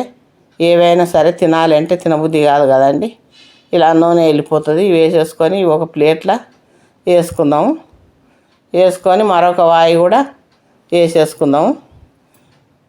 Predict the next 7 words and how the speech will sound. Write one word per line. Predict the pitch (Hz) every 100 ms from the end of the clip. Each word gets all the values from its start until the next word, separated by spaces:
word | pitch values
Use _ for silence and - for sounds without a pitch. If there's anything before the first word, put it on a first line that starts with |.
| _ _ -
ఇలా | 165 160 151
వేసేసుకుందాం. | 160 165 156 - 143 131 190 269 - _ _ _ -
ఈ | 180
పకోడీలు | 180 170 175 180 175 196 277 - _ _ _ _
చలికాలం, | - 170 165 180 180 196 196
వానకాలం | 170 165 170 185 175 185 254 - _ _ _ _ 180
ఈజీగా | 185 185 190 185